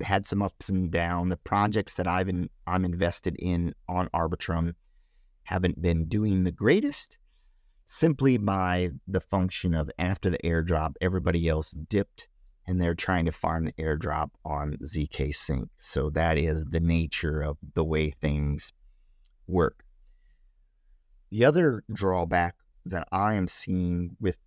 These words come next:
Lighter Protocol is at this point,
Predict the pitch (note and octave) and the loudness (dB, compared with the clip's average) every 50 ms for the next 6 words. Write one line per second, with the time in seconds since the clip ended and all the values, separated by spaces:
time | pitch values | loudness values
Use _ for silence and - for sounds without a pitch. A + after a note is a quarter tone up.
0 | _ _ _ - E2 F2+ F2 F2+ F2 E2+ D#2 - - F#2+ F2+ E2 E2 - - D#2+ | _ _ _ -6 -2 0 2 2 0 -2 -4 -4 0 0 0 0 0 -2 -4 -2
1 | C#2+ C#2 C#2+ D#2+ - _ _ _ _ - _ _ _ _ _ - - _ - - | -2 -2 -4 -8 -12 _ _ _ _ -20 _ _ _ _ _ -20 -20 _ -8 -6
2 | E2 E2 F2 E2 D#2 C#2 F#2 F#2 F#2+ C#3 D3+ - - - - G2+ F#2 F2 F2 F2+ | -2 0 2 2 2 0 -2 2 4 4 4 2 -2 -4 -2 0 2 2 2 2
3 | F2+ | 0